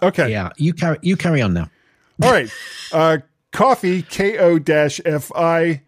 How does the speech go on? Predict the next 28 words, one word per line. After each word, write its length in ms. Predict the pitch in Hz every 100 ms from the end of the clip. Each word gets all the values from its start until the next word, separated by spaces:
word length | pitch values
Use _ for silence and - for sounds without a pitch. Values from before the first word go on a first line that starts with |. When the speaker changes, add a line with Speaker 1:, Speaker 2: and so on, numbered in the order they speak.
| _ _ _
Speaker 1:
dot 300 | 127 190 220 -
com 380 | 170 160 156
forward 460 | 135 - 208 185 165
slash 420 | - 151 143 -
Mac 280 | 143 127 -
Parrot, 360 | 175 170 165 - _
or 340 | 220 285 254 233 330 320 240 - _ - - - _ 156 -
much 320 | 143 180 - -
better, 260 | 123 110 - _ -
you 220 | 160 254
can 240 | - 208 170
Speaker 2:
Fixed 260 | 160 -
it. 160 | 101 - _ _ - -
Speaker 1:
You 140 | 196 277
can 380 | - 214 202 165
now. 260 | 175 170
It's 280 | 185 240 -
like 180 | 320 254
the 120 | 180
third 260 | 208 202 -
time 180 | 196 185
you've 100 | 160
had 120 | 165
to 60 | 151
fix 280 | 277 - 139
it 100 | 120
this 160 | 110
show. 300 | - 113 104